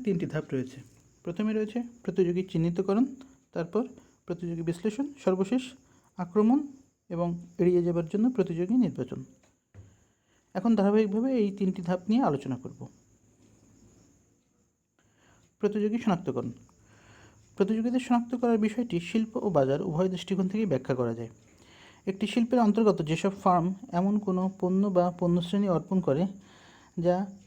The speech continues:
একটি অপরটির বিকল্প, তাকে প্রতিযোগিতা বলে। আবার ভোক্তার দৃষ্টিকোণ থেকে প্রতিযোগী বলতে সেসব প্রতিষ্ঠানকে বোঝায় যারা গ্রাহকদের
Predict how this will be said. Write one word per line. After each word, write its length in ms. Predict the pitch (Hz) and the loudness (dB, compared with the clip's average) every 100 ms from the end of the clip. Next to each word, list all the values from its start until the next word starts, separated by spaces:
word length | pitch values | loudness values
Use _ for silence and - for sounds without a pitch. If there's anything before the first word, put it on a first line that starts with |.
| _ | _
একটি 260 | 190 185 226 | -8 -4 2
অপরটির 400 | 180 185 196 214 | 2 2 0 0
বিকল্প, 440 | 165 175 185 175 | 2 2 0 0
তাকে 240 | 202 175 202 | -2 0 0
প্রতিযোগিতা 640 | 202 180 139 139 143 220 208 | -2 -2 -2 -2 -4 -4 -2
বলে। 220 | 135 110 - - _ - - - | -2 -2 -8 -16 _ -20 -20 -16
আবার 200 | 180 190 | -4 0
ভোক্তার 380 | 185 165 196 247 214 | 2 2 2 2 0
দৃষ্টিকোণ 320 | 208 233 233 | 0 4 4
থেকে 320 | 233 220 160 170 - - - - _ | 4 0 -2 -4 -14 -20 -20 -20 _
প্রতিযোগী 380 | - 208 220 226 | 0 2 4 2
বলতে 400 | 220 190 - 196 214 | 2 0 0 -4 -2
সেসব 260 | 220 208 233 - | 0 0 0 -2
প্রতিষ্ঠানকে 440 | 196 190 170 143 | -2 0 -2 -4
বোঝায় 340 | 131 135 175 240 - | -4 -2 -2 -4 -6
যারা 240 | 143 143 147 | -2 0 0
গ্রাহকদের 480 | 151 156 175 185 | -2 -2 -2 -2